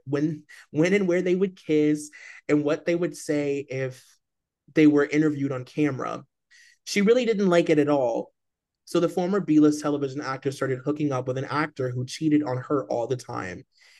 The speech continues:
Anyway, I digress. Our actor thought if he got married, it would bring him some buzz. It didn't,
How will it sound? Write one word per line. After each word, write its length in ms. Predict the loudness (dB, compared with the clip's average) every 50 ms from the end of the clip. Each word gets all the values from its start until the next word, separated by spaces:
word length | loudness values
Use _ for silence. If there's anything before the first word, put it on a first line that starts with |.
| _ _ _
Anyway, 520 | 0 2 4 4 4 4 4 0 -4 -6 -2
I 120 | -2 0 2
digress. 560 | 2 0 0 -2 -4 -8 -8 -12 -16 -18 -18 _ _ _ _ _ _ _ _
Our 120 | -2 0 0
actor 300 | 0 -2 -2 -2 -2 -2
thought 220 | 0 0 0 0
if 100 | 0 -2
he 120 | -4 -4
got 200 | -2 -2 -2 0
married, 520 | 0 2 2 2 2 0 -2 -4 -6 -10 -12 _ _ _ _
it 60 | -4
would 200 | -2 -2 -2 -2
bring 200 | -2 -2 -2 -2
him 180 | -4 -6 -6 -8
some 220 | -8 -8 -8 -6
buzz. 460 | -6 -6 -6 -6 -6 -8 -10 -12 -14 -18 _ _ _
It 140 | -6 -2 0
didn't, 340 | 0 0 0 -2 -8 -14